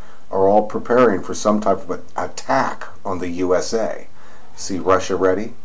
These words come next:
and even China, all three here. This represents the beast rising out of the sea. Well, I just wanted to show that this is all more signs of that beast out of the sea. They could use this for an earthquake or anything of that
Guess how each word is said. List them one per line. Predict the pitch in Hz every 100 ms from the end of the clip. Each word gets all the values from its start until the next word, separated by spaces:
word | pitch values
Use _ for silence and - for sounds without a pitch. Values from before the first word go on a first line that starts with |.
| -
and | 90
even | 87 80
China, | - 98 90 95 104 - - - - - - -
all | - 90
three | 90 95 95
here. | 98 113 - - - -
This | - - -
represents | 85 87 85 -
the | -
beast | - 92 87 - - -
rising | 87 82 78 82
out | 76 73
of | -
the | -
sea. | - - 143 - - - - - - - - - - - - - - - -
Well, | 110
I | 127
just | 127 131
wanted | 139 131
to |
show | - 147 143
that | 110 101
this | 95
is | 107
all | 98 110
more | 104 110
signs | - - 123 113 80
of |
that | 92 82
beast | - 98 -
out | 98 90
of |
the | 85
sea. | - 113 107 - -
They | 95
could | 92 90
use | 95 98
this | - 95
for | - 92
an | 90 -
earthquake | 98 - - 101 98 107 -
or | - - -
anything | 113 107 - 87
of | 76
that | 76 71